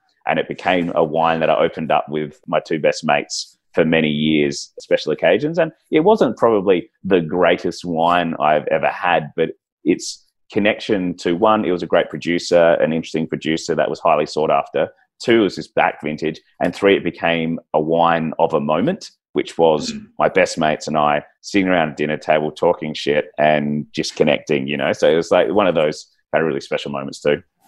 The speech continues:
Speaker 2: I love that. That's, that's cool. I love the sto-, the sto-, the stories behind it. And I think with anything, it's like, is, as you say, it does tie it to, to a moment. And I remember,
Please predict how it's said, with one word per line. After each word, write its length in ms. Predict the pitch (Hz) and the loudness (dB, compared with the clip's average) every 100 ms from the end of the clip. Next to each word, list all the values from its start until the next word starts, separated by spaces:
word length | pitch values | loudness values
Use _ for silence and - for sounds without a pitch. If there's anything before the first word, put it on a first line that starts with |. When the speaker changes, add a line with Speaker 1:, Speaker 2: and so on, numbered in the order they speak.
| _ _ _ _ - | _ _ _ _ -6
Speaker 2:
I 60 | - | 0
love 160 | 73 | 0
that. 160 | 76 - | 0 -2
That's, 180 | 82 - | -2 0
that's 200 | 85 - | 0 -2
cool. 220 | - 80 | -4 -4
I 40 | 82 | -2
love 160 | 80 | -2
the 60 | 82 | -2
sto-, 240 | - 90 | -2 -4
the 120 | 95 90 | -2 -2
sto-, 260 | - 110 | 0 -2
the 120 | 101 | -2
stories 320 | 101 117 117 104 | 0 6 6 4
behind 260 | 82 80 | 0 -2
it. 40 | 76 | -2
And 80 | |
I 40 | 87 | 0
think 180 | 123 107 | 2 4
with 120 | 82 | 2
anything, 280 | 87 82 78 | 0 -4 -4
it's 140 | 73 | -4
like, 160 | 71 - | -6 -4
is, 240 | 82 - - | -6 -6 -2
as 160 | 90 | 0
you 60 | 80 | 2
say, 240 | - 76 | 0 -2
it 80 | 71 | -2
does 200 | 78 82 | -2 -2
tie 300 | - 73 76 | -2 0 0
it 80 | 71 | 0
to, 320 | - 76 73 71 - - - | -4 -4 -4 -8 -16 -18 -12
to 140 | - 85 | 0 2
a 100 | 76 | 2
moment. 380 | 78 78 76 71 | -2 -2 -2 -2
And 80 | |
I 60 | 76 | -2
remember, 520 | 78 78 80 78 73 | 0 2 2 0 -4